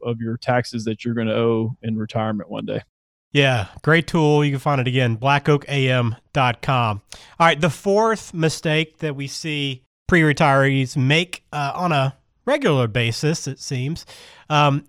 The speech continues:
Speaker 2: is, is when it comes to healthcare needs in retirement. And this is a big deal, very big expense potentially for a lot of people.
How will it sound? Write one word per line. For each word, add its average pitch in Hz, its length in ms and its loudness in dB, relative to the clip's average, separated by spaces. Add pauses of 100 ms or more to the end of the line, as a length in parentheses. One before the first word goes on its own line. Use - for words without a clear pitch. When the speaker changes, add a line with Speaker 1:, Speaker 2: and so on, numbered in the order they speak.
Speaker 2:
is, 170 280 -4
is 156 180 -2
when 208 120 0
it 196 60 -2
comes 233 200 2
to 165 60 2
healthcare 151 400 2
needs 120 560 -2
in 127 120 -2
retirement. 120 420 0
And 120 80 0
this 139 120 -2
is - 40 -10
a 156 80 0
big 123 220 -2
deal, 117 240 0
very 127 220 0
big 123 200 0
expense 120 500 -4
potentially 135 600 -4
for - 180 -8
a 120 60 -4
lot 120 320 0
of 123 100 -6
people. 120 420 -6